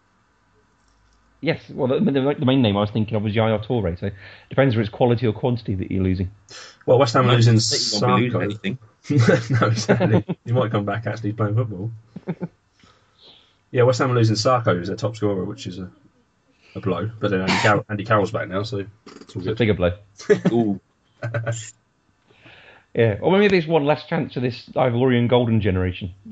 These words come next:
Speaker 1: There'll be about ninety and they'll still be sort of trying their best.
Speaker 2: <laughs> Well, Colo's going, so you never know.
Speaker 1: <laughs> Yeah, well, he can't be far off. <laughs>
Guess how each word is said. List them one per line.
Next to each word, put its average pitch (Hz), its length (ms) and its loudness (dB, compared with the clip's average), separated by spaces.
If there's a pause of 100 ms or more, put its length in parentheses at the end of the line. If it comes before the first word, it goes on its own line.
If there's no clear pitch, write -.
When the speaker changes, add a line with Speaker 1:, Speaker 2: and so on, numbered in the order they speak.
(240)
Speaker 1:
There'll 127 140 0
be 143 80 2
about 127 240 4
ninety 123 380 0
and 98 60 -2
they'll 101 80 -4
still 117 220 -6
be 113 100 -4
sort 107 200 -6
of 98 80 -10
trying 104 260 -2
their 95 100 0
best. 92 220 -4 (320)
Speaker 2:
<laughs> - 320 -20
Well, 110 140 0
Colo's 120 340 2
going, 110 360 2
so 95 260 -6 (220)
you 98 100 -6
never 110 160 0
know. 120 240 0 (240)
Speaker 1:
<laughs> - 240 -20
Yeah, - 400 0 (1000)
well, 143 100 -4
he - 60 -8
can't 143 180 0
be 117 60 -2
far 113 300 2
off. 95 100 -4 (480)
<laughs> 214 100 2